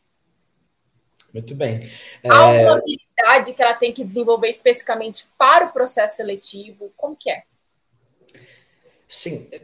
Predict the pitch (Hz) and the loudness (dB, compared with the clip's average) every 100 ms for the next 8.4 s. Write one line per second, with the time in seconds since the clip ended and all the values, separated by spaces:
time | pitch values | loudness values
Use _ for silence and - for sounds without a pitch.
0 | _ 160 170 160 - - _ _ _ _ | _ -14 -12 -12 -14 -18 _ _ _ _
1 | _ _ - 127 147 135 139 123 - - | _ _ -16 -12 -8 -4 -4 -4 -6 -10
2 | 120 123 123 131 127 131 117 113 127 139 | -6 -4 -4 -6 -4 -4 -2 -4 -4 -8
3 | - - 110 113 110 113 - - 139 127 | -12 -12 -10 -10 -8 -8 -8 -6 0 0
4 | 110 107 98 101 - 104 104 98 98 - | 0 -4 -8 -12 -6 -6 -6 -8 -12 -4
5 | 113 127 - 127 120 123 123 117 120 113 | -2 -4 -8 -8 -6 -6 -6 -8 -8 -8
6 | 113 110 123 120 120 120 117 117 117 120 | -12 -12 -8 -8 -8 -8 -8 -6 -6 -6
7 | 131 120 107 110 113 113 113 113 120 117 | -6 -8 -6 -4 0 2 0 0 -2 -4
8 | 104 107 117 | -8 -8 -10